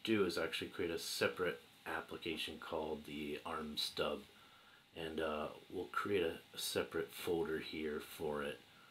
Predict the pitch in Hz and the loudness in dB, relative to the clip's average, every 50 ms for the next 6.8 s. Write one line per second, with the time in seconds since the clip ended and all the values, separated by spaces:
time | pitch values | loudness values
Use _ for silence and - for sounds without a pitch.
0 | - - - - 87 85 - - - - - 85 82 80 76 73 73 - - - | -20 -20 -16 -10 -10 -10 -10 -10 -14 -10 -6 -4 0 0 0 0 0 -2 -8 -18
1 | - - - - 92 92 95 92 92 92 92 - - - - 101 92 90 92 90 | -20 -18 -10 -4 -4 -2 0 0 -2 -2 -2 -2 -4 -2 0 2 2 2 2 0
2 | 92 - - 90 82 76 - - 82 - - 85 85 90 - - - 92 85 85 | -2 -4 -4 -4 -6 -6 -6 -6 -6 -4 -4 -4 -4 -4 -6 -2 0 2 4 4
3 | 85 85 82 85 85 - - - - - - - - - - - - - - - | 4 4 2 0 -2 -6 -12 -20 -20 -20 -20 -20 -20 -20 -20 -20 -20 -20 -20 -20
4 | _ - _ _ _ _ _ _ _ _ _ _ _ - - - _ - - _ | _ -20 _ _ _ _ _ _ _ _ _ _ _ -20 -20 -20 _ -20 -20 _
5 | _ - - - - - - - _ _ _ _ _ _ _ _ _ - _ _ | _ -20 -20 -20 -20 -20 -20 -20 _ _ _ _ _ _ _ _ _ -20 _ _
6 | _ _ _ _ _ - - 90 85 85 85 85 82 80 87 | _ _ _ _ _ -16 -12 -8 -6 -6 -4 -4 -4 -6 -8